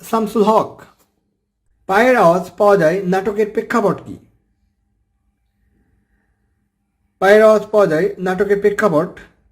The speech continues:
মুক্তিযুদ্ধের শেষ। পায়ের আওয়াজ পাওয়া যায় কাব্যনাট্যের মৌল বিষয় কি ছিল, অর্থাৎ মূল বিষয় ছিল, একই প্রশ্ন বিভিন্নভাবে আসছে।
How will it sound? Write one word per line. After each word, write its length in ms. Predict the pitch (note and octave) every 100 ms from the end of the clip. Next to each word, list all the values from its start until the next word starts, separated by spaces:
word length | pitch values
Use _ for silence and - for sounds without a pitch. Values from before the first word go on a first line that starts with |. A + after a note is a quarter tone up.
| _ _ _ _ _ _ _ _ _ _ _
মুক্তিযুদ্ধের 640 | F3 A#3 - B3+ B3 A#3+ A#3
শেষ। 560 | - G3+ A2 - - - _ _ _ _ _ _ _ _ _ _ _ _ _ _ _ _ _ -
পায়ের 240 | G#3+ A#3+
আওয়াজ 260 | B3 B3 -
পাওয়া 180 | A3+ F#3+
যায় 260 | E3+ G#3 - - _ _
কাব্যনাট্যের 840 | G#3+ G#3+ G#3+ B3+ A3+ F3+ E3+ E3+ -
মৌল 340 | F#3+ A#3+ B3+
বিষয় 280 | A#3+ A#3 A#3
কি 160 | A#3 G3
ছিল, 200 | D#3+ A#2 - - _ _ _ _ _
অর্থাৎ 260 | E3+ F3+ F3
মূল 280 | G#3 A#3+ A#3+
বিষয় 260 | A#3 B3
ছিল, 180 | A#3 E3
একই 300 | F3 F3+ B3+ B3
প্রশ্ন 260 | A#3 A#3+
বিভিন্নভাবে 600 | F#3+ G3 A#3+ C#4 B3 F#3
আসছে। 480 | D#3+ D3+ - G3+ G4+